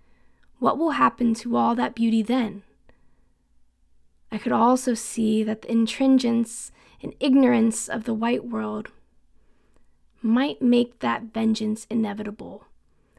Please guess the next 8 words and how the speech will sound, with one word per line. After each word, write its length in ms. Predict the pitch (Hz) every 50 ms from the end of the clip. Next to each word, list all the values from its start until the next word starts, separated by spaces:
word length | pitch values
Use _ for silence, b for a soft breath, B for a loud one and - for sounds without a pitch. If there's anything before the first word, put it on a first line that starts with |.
| _ -
a 60 | 247
vengeance 520 | 220 247 240 262 262 254 269 262 262 254
that 220 | - - 247 233 -
does 160 | 254 247 220
not 360 | 240 240 233 247 262 - -
really 280 | 240 247 247 247 247 233
depend 460 | - 240 226 - - 254 240 240 220
on 260 | 220 220 220 214 220